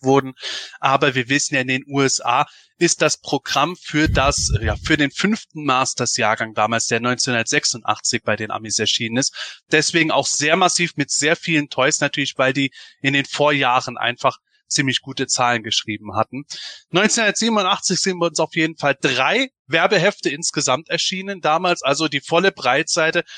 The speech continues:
auch sehr viele Toys, nicht alle, die in den U S A erschienen sind, sind damals bei uns rausgekommen. Wir haben die Schlangenmenschen zwar bekommen, aber wir haben zum Beispiel nicht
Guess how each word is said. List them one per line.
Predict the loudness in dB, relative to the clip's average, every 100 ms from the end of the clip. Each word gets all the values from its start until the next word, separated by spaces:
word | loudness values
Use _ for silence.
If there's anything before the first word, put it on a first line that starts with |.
| -10 0
auch | 2 2 -2
sehr | -2 0 -2
viele | 0 -2 0
Toys, | 2 0 0
nicht | -4 -2
alle, | 0 0 0
die | 0
in |
den | -2 -2
U | -4
S | -2
A | 0 0
erschienen | 0 -2 -2 -2
sind, | 0 -2 -4 -14 -20 _
sind | -2 0 2
damals | 4 4 0
bei | -2
uns | -2 0
rausgekommen. | 0 0 -2 0 0 2
Wir |
haben | 0
die | 0
Schlangenmenschen | 0 0 0 0 -2 -2
zwar | -2 0 0
bekommen, | 0 0 -2 -2 -16 -20 _
aber | 0 2 4
wir | 2
haben | 0
zum | -2 -2
Beispiel | 0 0 0 -2
nicht | 0 -2 -2